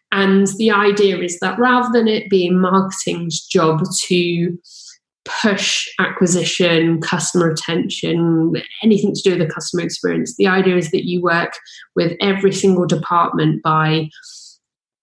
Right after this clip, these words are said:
getting them involved in every stage of the, um, customer life cycle. So then that will allow you to change the milestones or the K P Is that you're working towards. It stops people from working in silos,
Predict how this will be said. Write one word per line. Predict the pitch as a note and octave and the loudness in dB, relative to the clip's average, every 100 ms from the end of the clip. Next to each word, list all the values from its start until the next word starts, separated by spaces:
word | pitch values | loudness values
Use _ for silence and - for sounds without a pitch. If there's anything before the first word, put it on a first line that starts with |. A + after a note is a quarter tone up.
| _ _ _ _ G3 | _ _ _ _ -4
getting | C4 B3+ - C4 | -2 0 2 4
them | B3+ B3 | 6 6
involved | A#3+ - E3+ E3+ E3 D#3+ - - | 4 4 2 2 2 0 -6 -4
in | E3+ F3 G3 | -2 -2 0
every | F#3+ G3 | 2 2
stage | F#3+ - F3+ E3+ D#3+ | 2 0 0 2 0
of | D#3+ | -2
the, | E3+ E3+ F3 E3+ | 0 0 -2 -2
um, | D#3 D#3+ D#3 - | -2 0 -2 -4
customer | - E3+ - E3+ | -4 -2 0 0
life | D#3+ D#3+ D#3 | 2 2 0
cycle. | - D3+ D#3 D#3+ D#3+ D#3 | 0 -2 -2 0 -2 -2
So | - F3 E3 E3 | -4 -2 0 0
then | E3 E3+ | -2 0
that | E3+ E3 | 0 0
will | E3+ | 0
allow | E3 E3+ | 0 2
you | E3 D#3+ D#3 | 2 0 0
to | E3 E3 E3 E3+ - _ _ _ - | 0 2 2 -2 -14 _ _ _ -6
change | - A#3+ A#3 G#3+ G3+ | -2 2 4 2 2
the | - | 2
milestones | F#3+ F3+ F3 - - E3 E3 D#3+ | 4 4 2 0 -2 -2 0 2
or | D#3 | 0
the | D3+ | 0
K | - F3+ | 0 0
P | D#3 | 2
Is | E3+ D#3+ D#3 | 0 2 0
that | F#3+ | 0
you're | E3 D#3+ | 2 2
working | D#3 D#3 D3+ D#3+ | 2 0 -2 -4
towards. | D#3 D#3 D#3 D#3 D#3 | -4 0 0 0 -2
It | E3+ | -4
stops | - - A3+ G3 - - | -4 -2 -2 -2 -6 -6
people | - F#3+ F#3+ | 0 2 0
from | D3+ F3 F3 E3+ E3 E3+ | -2 -2 0 2 2 0
working | F3+ D#3+ D#3 - | 0 0 -2 -2
in | D#3+ D3+ D#3+ D#3+ F3 | 0 2 2 0 -2
silos, | G3 - D#3+ D#3 C#3+ C#3+ D3+ | -4 0 0 2 -2 -2 -2